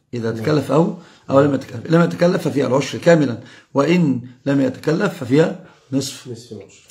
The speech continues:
Speaker 1: نصف العشر. هذه المسألة على الكلفة فيها نصف العشر، لم يتكلف فيها العشر حتى يكون المال فيه ما فيه بتحمل، التحمل. نعم. يقول المص-، المصنف: "ب-، ب-، باب كم، كم يترك الخارص."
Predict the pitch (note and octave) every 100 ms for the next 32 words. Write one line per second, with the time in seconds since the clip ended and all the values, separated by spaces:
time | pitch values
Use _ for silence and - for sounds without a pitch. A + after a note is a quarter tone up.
0 | - - C3 - A2 - - D3 C#3 B2+
1 | B2 C#3 C3+ C3 C3 - B2+ A#2 G3 G#3
2 | G3+ D#3+ C#3+ B2+ C#3 F3 - - C#3 C3+
3 | B2+ - D3 B2+ C#3+ B2+ C3 B2+ - -
4 | B2 B2 E3+ F3 - D#3 - C3+ C3+ C3
5 | A#2+ G#2+ C3+ C3 B2+ A2+ C3 B2 A#2 -
6 | - - C3+ B2+ A#2+ A2+ B2 A2+ A2+ A#2+
7 | A#2+ A#2+ - _ - B2+ A2 - - B2+
8 | A#2+ A#2 G#2+ - A#2 - - C3 G2+ -
9 | _ A2 F2+ - _ _ D3 D3 G3+ G3+
10 | D#3+ D3 C3 E3+ C#3 C3 B2+ B2+ E3 D#3
11 | D#3 D3 B2 - - - - D3 F3+ F3
12 | D#3 - F#3 E3+ - - - D#3 D3 E3+
13 | F3 C#3+ C#3 C#3 - C3 D3+ C3 B2+ -